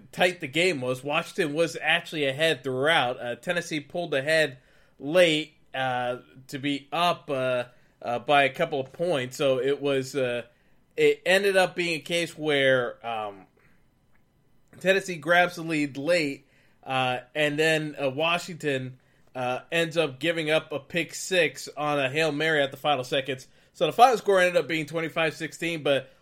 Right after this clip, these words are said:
Washington was ahead throughout the entirety of the game for the most part. Uh, and, you know, again, for those of you who lost because of Tennessee getting a pick six, uh, to end the game, I mean, you know,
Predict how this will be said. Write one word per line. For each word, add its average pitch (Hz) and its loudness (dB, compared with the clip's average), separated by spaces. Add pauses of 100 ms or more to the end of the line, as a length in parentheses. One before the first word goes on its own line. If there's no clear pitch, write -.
(140)
Washington 175 0
was 165 4
ahead 147 -2
throughout 143 2
the 151 -4
entirety 139 0
of 123 -4
the 117 -12
game 139 -2
for 131 -10
the 113 -8
most 131 -4
part. 107 -8 (420)
Uh, 117 -4 (360)
and, 127 -4
you 156 -4
know, 110 -2 (120)
again, 143 0 (180)
for 170 -6
those 185 4
of 165 -8
you 175 -2
who 170 -4
lost 160 -2
because 143 -2
of 127 -6 (280)
Tennessee 165 0
getting 147 -2
a 131 -2
pick 151 -4
six, - -6 (420)
uh, 131 0
to 139 -6
end 160 -2
the 143 -2
game, 139 -2
I 123 -4
mean, 123 -6 (220)
you 147 -4
know, 98 -4